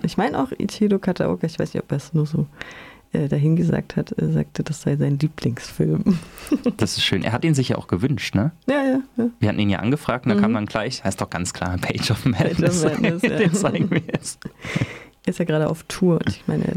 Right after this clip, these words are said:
Speaker 1: liest das, äh, oder zeigt das auch in, in Leipzig oder Halle ist er gerade. Ja.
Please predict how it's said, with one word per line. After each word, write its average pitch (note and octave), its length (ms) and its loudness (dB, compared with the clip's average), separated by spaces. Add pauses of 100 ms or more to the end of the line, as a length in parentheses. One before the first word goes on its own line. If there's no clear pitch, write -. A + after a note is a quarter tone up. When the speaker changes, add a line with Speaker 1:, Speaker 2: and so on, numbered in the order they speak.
Speaker 1:
liest E3 220 -2
das, - 200 -6
äh, - 180 -2 (100)
oder - 140 0 (200)
zeigt - 340 -4
das - 120 -6
auch - 180 -2
in, C#3+ 200 2
in C#3+ 300 2
Leipzig - 600 -2
oder D3 220 0
Halle D3+ 220 2
ist D#3+ 160 -2
er E3 80 -2
gerade. - 260 -10 (920)
Ja. C#3+ 180 2